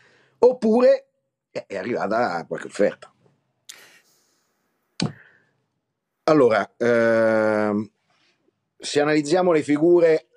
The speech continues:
Antonio già conosce l'ambiente, è già stato lì, eh, ha già fatto quel mestiere, è un allenatore che incide immediatamente sui giocatori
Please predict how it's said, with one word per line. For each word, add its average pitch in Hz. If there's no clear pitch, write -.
Antonio 165
già 131
conosce 123
l'ambiente, 139
è 120
già 110
stato 98
lì, 127
eh, 107
ha 120
già 113
fatto -
quel 104
mestiere, 139
è 135
un 139
allenatore 120
che 110
incide 117
immediatamente 107
sui 95
giocatori 110